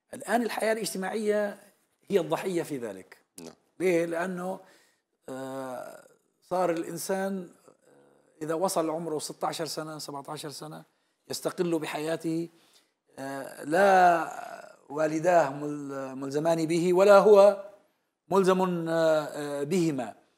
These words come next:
Speaker 1: وكثير من الناس لا، بعد، بعد، منذ أن، آه، من اللحظة التي يستقل فيها عن عائلته لا يذكر والديه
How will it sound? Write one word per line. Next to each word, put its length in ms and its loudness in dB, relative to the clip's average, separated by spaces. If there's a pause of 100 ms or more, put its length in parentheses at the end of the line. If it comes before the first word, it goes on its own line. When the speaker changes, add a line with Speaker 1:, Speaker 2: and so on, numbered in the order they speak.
(1200)
Speaker 1:
وكثير 460 -2
من 120 2
الناس 680 -2
لا، 260 -2
بعد، 340 -4
بعد، 340 -2
منذ 440 -4
أن، 420 -4
آه، 600 -10
من 200 -10
اللحظة 420 0
التي 280 -4
يستقل 500 -2
فيها 220 -2
عن 160 -4
عائلته 760 -6
لا 300 4
يذكر 440 2
والديه 720 2